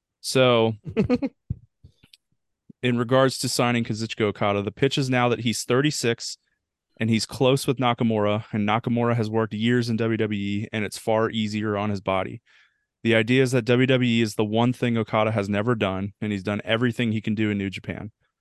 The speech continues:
Speaker 1: One person who buzzed us about the renewed interest in Okada said that one of the reasons Nakamura is getting a renewed push is to show Okada that his regime is not going,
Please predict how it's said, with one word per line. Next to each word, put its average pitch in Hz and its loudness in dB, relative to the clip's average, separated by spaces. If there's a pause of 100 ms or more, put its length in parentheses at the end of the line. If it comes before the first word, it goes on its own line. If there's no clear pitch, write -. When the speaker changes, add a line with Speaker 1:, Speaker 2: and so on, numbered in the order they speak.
(320)
Speaker 1:
One 127 2
person 147 4
who 160 8
buzzed 131 2
us 135 2
about 120 2
the 123 0
renewed 110 4
interest 113 -2
in 107 0 (140)
Okada 107 2
said 107 -2
that 101 0
one 110 -2
of 120 -2
the 120 0
reasons 107 -2
Nakamura 107 0
is 101 -2
getting 107 0
a 104 -2
renewed 104 -2
push - -2 (380)
is 113 -4
to 113 -2
show 120 2
Okada 104 2
that 101 -2
his 110 -2
regime 104 -4 (340)
is 107 -4
not 107 0
going, 107 -2